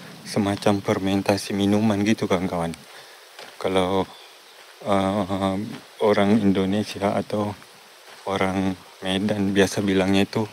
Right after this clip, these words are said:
tuak, kawan-kawan. Jadi di sini salah satu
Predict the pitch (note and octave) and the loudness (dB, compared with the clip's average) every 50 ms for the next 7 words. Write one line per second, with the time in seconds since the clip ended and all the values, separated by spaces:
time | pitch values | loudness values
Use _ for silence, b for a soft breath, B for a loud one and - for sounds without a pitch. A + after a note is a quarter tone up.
0 | - - - - - - - A#2 A#2 G#2+ - - - F#2 F2+ F2+ F2+ F#2 E2+ E2 | -12 -20 -20 -20 -10 -2 0 2 2 2 0 -6 -6 -4 -4 -2 -2 -2 -4 -4
1 | E2+ - - - - B B B B B B B B - G2 F#2 G2+ A2 A2 G#2+ | -6 -8 -10 -18 -20 B B B B B B B B -8 -6 -2 0 0 0 0
2 | G2+ - - F#2+ G2 G#2+ G#2 - G2 F#2 F#2+ - - F#2 F2+ - - A2 G#2+ | -2 -4 -2 -2 0 -2 0 0 -2 -2 -2 -2 -4 -4 -2 -2 -2 -2 -2